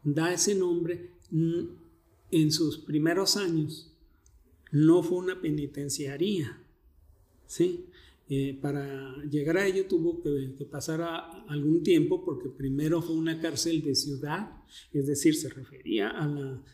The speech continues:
a recibir presos de la ciudad de Guadalajara. Eh, después fue durante la intervención francesa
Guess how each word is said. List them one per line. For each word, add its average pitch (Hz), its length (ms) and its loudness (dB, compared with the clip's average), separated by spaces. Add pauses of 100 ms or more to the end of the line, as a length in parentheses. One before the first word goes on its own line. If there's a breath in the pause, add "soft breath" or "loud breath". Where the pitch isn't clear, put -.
(100)
a 156 60 -4
recibir 156 420 4
presos 196 300 2
de 175 100 -4
la 170 140 -6
ciudad 170 260 -6
de 190 80 0
Guadalajara. 190 840 -6 (600 loud breath)
Eh, 151 480 6
después 160 680 0
fue 170 680 -6
durante 143 380 0
la 139 100 -4
intervención 143 1300 0
francesa 160 840 -2